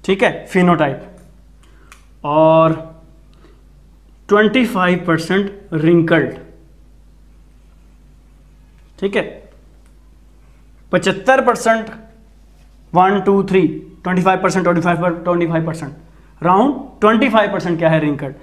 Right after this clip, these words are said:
लेकिन अगर आप genotype की बात करो, genotype, तो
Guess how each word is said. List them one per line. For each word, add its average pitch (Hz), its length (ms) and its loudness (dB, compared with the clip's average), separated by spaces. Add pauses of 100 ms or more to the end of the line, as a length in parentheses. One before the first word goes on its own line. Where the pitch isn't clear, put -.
(360)
लेकिन 311 260 2
अगर 330 200 2
आप 269 140 2
genotype 269 680 2
की 247 80 -2
बात 170 340 0
करो, 143 220 -12 (1160)
genotype, 220 680 0 (1080)
तो 254 60 4